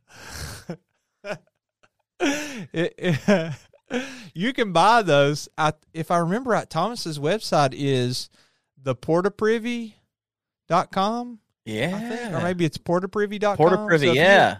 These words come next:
Speaker 1: Yeah, if you wanna actually check 'em out, just, like, you know, look up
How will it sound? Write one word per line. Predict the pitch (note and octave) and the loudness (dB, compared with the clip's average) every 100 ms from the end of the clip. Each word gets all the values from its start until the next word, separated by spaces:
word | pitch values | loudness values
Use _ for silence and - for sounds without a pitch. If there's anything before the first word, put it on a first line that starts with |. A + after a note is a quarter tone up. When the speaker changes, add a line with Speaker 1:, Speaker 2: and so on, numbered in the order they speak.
| _ _ _ _ _ _ | _ _ _ _ _ _
Speaker 1:
Yeah, | F#3 A3 | 0 2
if | C#3 E3 | 2 -2
you | G3+ | -2
wanna | A#3+ G3+ | 0 0
actually | F3 F#3+ E3+ | 0 -2 -4
check | D3 F3 E3 | -2 -2 0
'em | C#3+ | 0
out, | D#3+ E3+ C#3+ | 2 0 -2
just, | C3+ C3+ - | -4 -6 -2
like, | C#3+ B2 - _ _ _ _ _ _ _ _ | -2 -2 -6 _ _ _ _ _ _ _ _
you | D#3 | -6
know, | D3+ B2+ B2+ A#2+ _ _ _ _ _ - | -2 0 -2 -6 _ _ _ _ _ -6
look | D#3+ F3 | -2 0
up | D#3 | -2